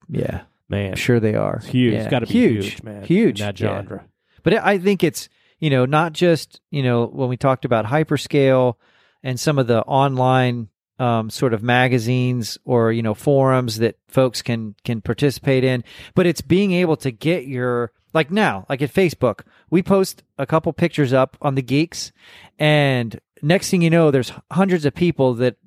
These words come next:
Speaker 1: it's reaching. Whereas before, m-, a couple of guys in my club, and maybe when I'd go to a model show, then guys,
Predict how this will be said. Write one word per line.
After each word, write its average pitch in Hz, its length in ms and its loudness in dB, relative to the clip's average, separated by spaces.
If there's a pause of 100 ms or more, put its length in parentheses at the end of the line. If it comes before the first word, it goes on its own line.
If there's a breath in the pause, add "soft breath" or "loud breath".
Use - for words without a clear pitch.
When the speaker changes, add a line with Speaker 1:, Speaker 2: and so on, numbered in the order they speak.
Speaker 1:
it's 151 180 -6
reaching. 131 460 -2
Whereas 131 240 0
before, 139 560 0 (680 soft breath)
m-, 139 320 -8
a 135 40 -4
couple 170 280 0
of 143 60 -2
guys 151 340 2
in 160 80 -4
my 139 140 -4
club, 139 540 0 (260)
and 135 160 -4
maybe 147 320 2
when 135 160 -2
I'd 131 160 -4
go 160 160 4
to 147 100 2
a 127 60 -2
model 151 340 0
show, 117 500 0 (380)
then 135 260 -6
guys, 139 420 0